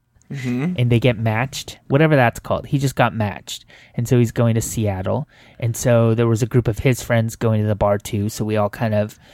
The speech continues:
Speaker 2: met up and it was a good time.
Speaker 1: How long has he
Speaker 2: But
Speaker 1: been in
Speaker 2: the
Speaker 1: Seattle for?
Speaker 2: I think three years.
Speaker 1: <gasps> Oh my
Speaker 2: Um,
Speaker 1: God. But isn't he, like, married?
Speaker 2: Uh, engaged, yeah. And he, the fiance's going with him.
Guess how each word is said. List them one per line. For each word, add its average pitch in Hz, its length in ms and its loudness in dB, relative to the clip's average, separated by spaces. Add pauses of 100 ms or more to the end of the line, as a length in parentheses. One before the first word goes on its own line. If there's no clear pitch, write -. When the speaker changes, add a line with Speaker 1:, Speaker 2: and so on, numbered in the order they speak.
(400)
Speaker 2:
met 117 240 4
up 101 220 0
and 110 100 -2
it 104 60 -2
was 107 180 -2
a 117 60 0
good 101 180 -4
time. 98 300 -8
Speaker 1:
How 170 120 0
long 196 160 -2
has 180 80 2
he 185 60 2
Speaker 2:
But 170 60 0
Speaker 1:
been 165 60 0
in 160 40 -2
Speaker 2:
the 160 60 -2
Speaker 1:
Seattle 185 260 0
for? - 300 -8 (880)
Speaker 2:
I 104 80 -10
think 196 220 -2
three 202 240 0
years. 139 460 0
Speaker 1:
<gasps> - 40 0
Oh 254 340 -2 (120)
my 143 200 2
Speaker 2:
Um, 104 60 0
Speaker 1:
God. 151 400 0
But 185 100 2
isn't 262 100 0
he, 415 60 -4
like, 294 160 0
married? 185 540 0 (960)
Speaker 2:
Uh, 147 260 2
engaged, 143 640 -2
yeah. 110 280 0 (200)
And 127 100 -2
he, 156 140 2
the 131 500 0 (520)
fiance's 135 480 -2
going 113 260 2
with 107 180 -2
him. - 160 -14